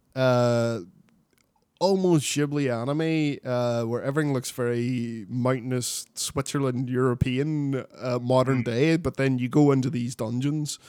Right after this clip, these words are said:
Speaker 1: <laughs> with your sword. Um, so yeah, uh, that, that looks pretty good. Um, there's City Skylines too, fair enough.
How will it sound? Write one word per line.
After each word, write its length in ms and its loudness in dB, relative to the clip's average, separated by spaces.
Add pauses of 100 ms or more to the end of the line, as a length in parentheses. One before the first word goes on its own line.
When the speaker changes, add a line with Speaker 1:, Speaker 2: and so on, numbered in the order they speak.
(180)
Speaker 1:
<laughs> 760 -20
with 300 -10
your 80 -2
sword. 540 2 (1500)
Um, 800 -4 (1500)
so 200 -4
yeah, 360 -4 (160)
uh, 360 -6 (340)
that, 340 2
that 160 -2
looks 260 -2
pretty 300 -2
good. 580 0 (240)
Um, 760 -6
there's 420 -6
City 300 4
Skylines 540 -2
too, 300 -4 (200)
fair 280 -10
enough. 560 -12